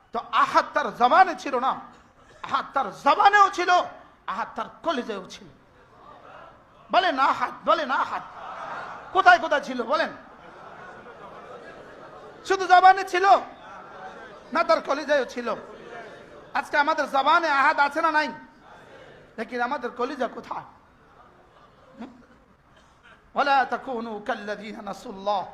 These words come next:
না, না, ওয়ালা তাকুনু কাল্লাযীনা নাসুল্লাহ।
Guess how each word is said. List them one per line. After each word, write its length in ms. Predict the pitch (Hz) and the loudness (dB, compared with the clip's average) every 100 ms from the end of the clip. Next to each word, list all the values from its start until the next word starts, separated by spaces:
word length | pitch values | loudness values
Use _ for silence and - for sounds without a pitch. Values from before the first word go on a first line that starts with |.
| - _ _ _ _ _ _ _ 214 | -20 _ _ _ _ _ _ _ -4
না, 240 | 285 392 | 2 4
না, 220 | 403 381 | 6 6
ওয়ালা 340 | 262 339 311 320 | 4 2 2 2
তাকুনু 500 | 262 - 339 240 214 | -4 -8 -12 -10 -8
কাল্লাযীনা 540 | 247 202 202 185 214 185 | -8 -8 -8 -10 -12 -10
নাসুল্লাহ। 560 | 170 170 185 185 190 | -12 -14 -14 -10 -10